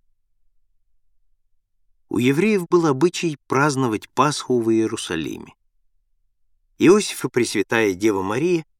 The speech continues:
каждый год отправлялись туда на этот праздник. Когда Иисусу Христу было двенадцать лет, они взяли его с собой. По окончании праздника, на возвратном пути,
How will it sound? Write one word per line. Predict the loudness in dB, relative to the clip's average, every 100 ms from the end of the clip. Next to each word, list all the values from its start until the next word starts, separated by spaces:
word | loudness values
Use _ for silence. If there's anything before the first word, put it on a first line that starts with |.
| _
каждый | 0 2 2 -2
год | 2 2 2
отправлялись | -2 -2 -2 2 2 2 -2
туда | -6 -6 -2 -2
на | -2 -4
этот | -6 -8 -12
праздник. | -10 -10 -10 -14 -18 -20 _ _ _ _ _ _ _
Когда | -4 0 4
Иисусу | 4 4 0 -2 -2
Христу | 0 -2 0 0
было | 2 0 0
двенадцать | -2 -2 -2 -4 -10 -8 -4
лет, | -2 -4 _ _ _
они | -2 0 0
взяли | 0 0
его | 0 -2
с | -6
собой. | -6 -8 -8 -8 -10 -12 _ _ _ _ _ _ _ _ _ _
По | 0
окончании | 2 0 0 0 2 0
праздника, | 0 -2 -2 -6 -12 -10 -10
на | -8 0
возвратном | 0 0 -2 -4 -6 -8
пути, | -8 -6 -6